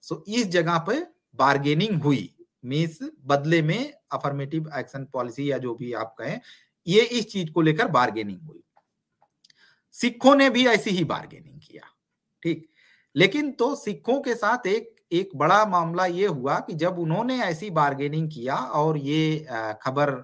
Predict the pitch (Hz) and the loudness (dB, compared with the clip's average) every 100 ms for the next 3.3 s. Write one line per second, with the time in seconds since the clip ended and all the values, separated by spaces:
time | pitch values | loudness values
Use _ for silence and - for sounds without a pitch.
0 | - 110 120 - 131 123 123 120 117 123 | -8 -2 -2 -2 -6 -4 -4 -4 -2 0
1 | 123 123 - 131 156 170 214 - - _ | 0 -4 -4 -4 -2 -4 -8 -10 -20 _
2 | _ - 165 156 170 165 180 247 277 - | _ -8 -8 -2 -2 2 2 2 0 -4
3 | 240 254 | -4 -4